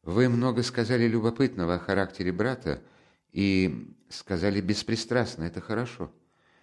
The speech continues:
Я думала, вы перед ним благоговеете», заметила Авдотья Романна с улыбкой.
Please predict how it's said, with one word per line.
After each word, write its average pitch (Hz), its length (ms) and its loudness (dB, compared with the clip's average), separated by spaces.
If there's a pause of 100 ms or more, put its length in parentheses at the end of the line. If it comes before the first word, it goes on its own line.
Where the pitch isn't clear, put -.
(120)
Я 104 180 4
думала, 113 380 6
вы 107 140 4
перед 104 340 2
ним 107 260 0
благоговеете», 101 1000 0 (200)
заметила 80 600 2
Авдотья 78 440 0
Романна 73 440 -2
с - 140 -16
улыбкой. 73 560 -4